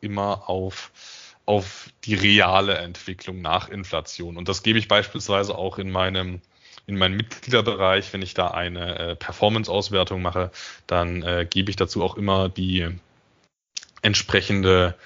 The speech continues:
Inflation im Euroraum an, damit ich mich, äh, ja, mit dem, mit dem realen, mit der realen Wertentwicklung da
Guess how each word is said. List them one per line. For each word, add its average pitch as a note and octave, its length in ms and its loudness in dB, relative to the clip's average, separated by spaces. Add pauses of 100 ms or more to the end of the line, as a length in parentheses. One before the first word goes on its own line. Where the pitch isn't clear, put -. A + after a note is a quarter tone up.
(260)
Inflation A2 720 4
im G#2 160 -6
Euroraum G2+ 720 4
an, F#2+ 380 0
damit F#2+ 380 -2
ich F#2 400 -6
mich, G2 460 -4
äh, F2 320 -4 (300)
ja, F#2+ 140 6
mit F#2+ 260 0
dem, F#2 920 -2
mit G2+ 180 0
dem G#2+ 100 8
realen, G2+ 640 6
mit G2 120 -4
der F#2+ 100 4
realen F#2+ 480 0
Wertentwicklung F#2 800 -2
da D#2 300 -2